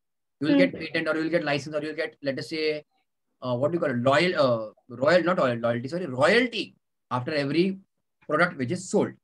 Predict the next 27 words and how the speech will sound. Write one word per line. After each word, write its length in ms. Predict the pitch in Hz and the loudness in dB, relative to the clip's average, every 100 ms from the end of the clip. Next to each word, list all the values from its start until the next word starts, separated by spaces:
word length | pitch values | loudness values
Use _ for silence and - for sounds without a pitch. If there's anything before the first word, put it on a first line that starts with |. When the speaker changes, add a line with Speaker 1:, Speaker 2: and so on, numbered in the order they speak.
| _ _ _ _ _ - | _ _ _ _ _ -6
Speaker 1:
Are 80 | 135 | -4
you 60 | |
understanding, 400 | 147 170 196 196 | -2 0 0 0
everybody? 460 | 196 180 175 180 - _ _ _ _ - | 0 0 0 -2 -4 _ _ _ _ -6
Usually 260 | 131 190 196 | 0 2 2
patent 360 | 175 175 190 | 0 0 2
works 180 | 180 170 | 2 0
like 160 | 147 101 | -2 -6
that. 120 | - _ _ _ _ _ _ - | -10 _ _ _ _ _ _ -4
Do 80 | 143 | 0
you 40 | |
know 80 | 175 | 4
the 60 | 196 | 4
meaning 240 | 165 175 | 4 2
of 60 | 170 | 2
the 80 | |
word 120 | 175 170 | 0 0
patent? 380 | 151 143 170 - _ _ _ _ _ | -6 -6 -8 -10 _ _ _ _ _
Speaker 2:
Yes, 380 | 269 262 262 - | 0 0 0 -2
sir. 160 | 277 | -2
Speaker 1:
Who-, 300 | 254 139 143 - | -2 -10 -12 -10
whoever 300 | 139 156 185 | 0 2 4
has 120 | 190 | 2
created 320 | 160 156 170 | 0 -2 -2
and 120 | 156 120 | -4 -4
invented 580 | 139 151 185 202 208 185 | -2 0 0 0 0 0
that 180 | 175 | -2